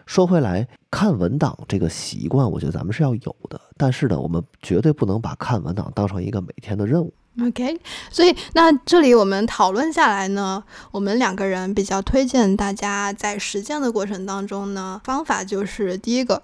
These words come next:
Speaker 2: 不要停止你的手，
Speaker 1: 嗯，
Speaker 2: 不断地敲键盘，
Speaker 1: 嗯。
Speaker 2: 要写。
Speaker 1: 对。
Speaker 2: 与此同时，就不要自己孤军奋战，就是加入社团，
Speaker 1: 嗯。
Speaker 2: 线上的、线下的都好。
Speaker 1: 对。
Speaker 2: 然后在这个过程当中呢，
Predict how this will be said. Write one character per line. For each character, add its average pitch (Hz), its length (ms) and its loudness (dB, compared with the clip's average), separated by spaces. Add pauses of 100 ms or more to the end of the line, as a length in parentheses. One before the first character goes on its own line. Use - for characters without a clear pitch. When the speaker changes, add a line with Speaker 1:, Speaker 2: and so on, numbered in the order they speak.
Speaker 2:
不 - 60 -2
要 202 180 2
停 208 280 2
止 208 260 0 (120)
你 208 120 0
的 196 140 0
手， - 260 -2 (300)
Speaker 1:
嗯， 107 280 2
Speaker 2:
不 208 80 -2
断 220 160 2
地 196 140 -4
敲 - 240 -2
键 202 180 0
盘， - 300 -8
Speaker 1:
嗯。 - 20 -14
Speaker 2:
要 202 160 0
写。 - 280 -6
Speaker 1:
对。 - 120 0 (200)
Speaker 2:
与 226 100 4
此 233 160 2
同 202 240 4
时， 190 300 -2
就 196 200 -2
不 190 220 -6
要 202 380 0 (280)
自 233 140 -8
己 190 520 -6
孤 240 140 2
军 233 240 8
奋 214 220 6
战， 202 200 0 (280)
就 196 140 0
是 180 180 0
加 220 240 4
入 208 160 4
社 196 160 0
团， 196 220 -4
Speaker 1:
嗯。 - 40 -14 (140)
Speaker 2:
线 220 220 0
上 208 160 0
的、 196 80 -4
线 202 200 -4
下 202 220 -4
的 190 80 -8
都 196 180 -4
好。 - 380 -8 (220)
Speaker 1:
对。 - 160 -6
Speaker 2:
然 208 100 -4
后 220 160 0
在 226 180 0
这 226 140 4
个 214 100 4
过 233 220 6
程 202 220 2
当 208 180 4
中 220 240 6
呢， 214 180 4